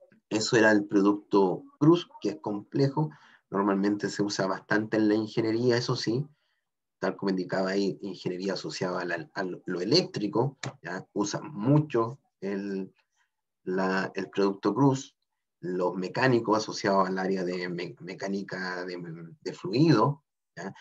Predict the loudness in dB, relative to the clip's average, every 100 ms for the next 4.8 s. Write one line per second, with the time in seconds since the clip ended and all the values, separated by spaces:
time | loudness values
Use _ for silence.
0 | _ _ -4 -2 -2 0 0 0 -2 0
1 | -2 -2 -2 -4 -4 -2 -2 -4 -12 -12
2 | -8 -8 -10 -14 _ -4 -2 -4 -6 -6
3 | -2 0 -2 -4 -4 -4 -2 -4 -6 -6
4 | -4 -2 0 0 -2 -2 -6